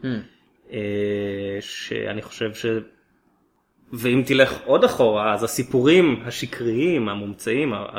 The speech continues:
Speaker 2: הבדיוניים של גיבורי על, הם אלו שיצרו את גיבורי העל ה-,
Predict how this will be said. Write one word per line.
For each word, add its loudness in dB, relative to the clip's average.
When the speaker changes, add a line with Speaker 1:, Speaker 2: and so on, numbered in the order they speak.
Speaker 2:
הבדיוניים 0
של -8
גיבורי 0
על, -4
הם 4
אלו 6
שיצרו -2
את -2
גיבורי 0
העל 4
ה-, -2